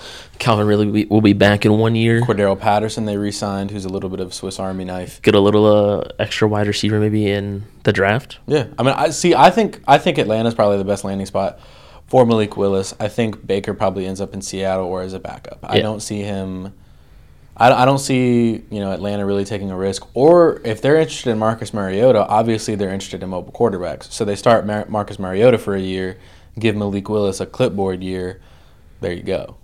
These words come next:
Speaker 1: Yeah.
Speaker 2: I think we should be the general manager for the Atlanta Falcons now.
Speaker 1: Yeah, let me call up, uh, Artie Smith.
Speaker 2: Yeah.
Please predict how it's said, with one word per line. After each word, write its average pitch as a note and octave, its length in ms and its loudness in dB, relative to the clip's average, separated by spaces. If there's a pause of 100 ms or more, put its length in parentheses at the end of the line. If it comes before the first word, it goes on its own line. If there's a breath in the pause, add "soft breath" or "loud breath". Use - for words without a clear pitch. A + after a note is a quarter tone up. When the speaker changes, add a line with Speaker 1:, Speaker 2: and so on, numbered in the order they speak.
(100)
Speaker 1:
Yeah. - 220 -6 (100)
Speaker 2:
I G2+ 120 -4
think G#2 160 -4
we G#2 80 -4
should G2+ 140 -6
be G2 40 -4
the F#2+ 80 -10
general F#2 240 -10
manager F#2 300 -10
for F2 100 -14
the E2+ 60 -8
Atlanta F2 240 -12
Falcons G2 440 -10
now. - 240 -18 (120)
Speaker 1:
Yeah, A2+ 160 -8
let B2 80 -6
me D#3 80 0
call A2+ 200 2
up, G#2 180 0
uh, G#2 280 -8
Artie G#2 220 -8
Smith. G#2 400 -6
Speaker 2:
Yeah. G2+ 160 -8